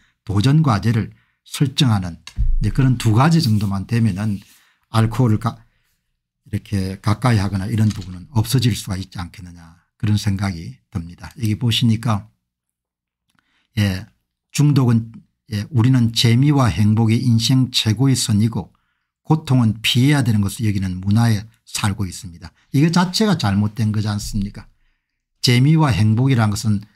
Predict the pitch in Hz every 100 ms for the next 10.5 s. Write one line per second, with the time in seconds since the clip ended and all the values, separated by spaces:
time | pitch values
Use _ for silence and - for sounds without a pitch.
0 | _ - 101 123 160 156 107 95 95 -
1 | 104 107 85 - _ _ - 113 143 160
2 | 135 113 _ - 101 113 165 202 180 131
3 | 113 123 113 123 151 127 107 123 147 -
4 | _ - 104 101 196 220 202 147 113 -
5 | 113 113 131 113 101 101 101 120 110 101
6 | _ _ _ _ _ _ - 107 110 113
7 | 113 95 92 117 107 - - _ - 139
8 | 156 240 214 110 123 135 170 - 135 185
9 | 208 226 220 165 - 110 120 123 117 110
10 | 87 87 87 131